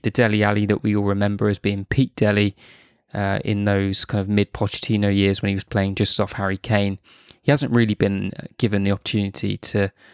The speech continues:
to reclaim that spot again, just mainly due to how we've set up in a, in a systemic way. But he's gone. Um, I will miss him. I think he was one that, um, Spurs were looking at as being one that could really forge, uh,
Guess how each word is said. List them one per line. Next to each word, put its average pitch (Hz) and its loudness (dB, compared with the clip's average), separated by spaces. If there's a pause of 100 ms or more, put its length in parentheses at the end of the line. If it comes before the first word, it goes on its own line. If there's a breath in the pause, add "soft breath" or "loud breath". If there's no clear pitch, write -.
(140 soft breath)
to - -4
reclaim 104 0
that - -2
spot - -2
again, 101 0
just 101 -4
mainly 110 0
due 101 -8
to - -4 (520 loud breath)
how 98 0
we've 95 -2
set - 0
up - -4
in 104 -8
a, 98 -8
in 104 -6
a 101 -4
systemic 104 0
way. 80 0 (600 soft breath)
But 147 -2 (300)
he's 117 -8
gone. 127 -2
Um, 107 -4 (460 soft breath)
I 151 2
will 196 4
miss 123 0
him. 147 0
I 117 -2
think - -4
he 127 -2
was 127 0
one 120 2
that, - -2
um, 101 -2
Spurs 107 0
were 101 0
looking 104 0
at 98 -2
as 101 -4
being 101 0
one 101 -2
that - -8
could 110 -8
really 101 2
forge, - 0 (720 loud breath)
uh, 98 -2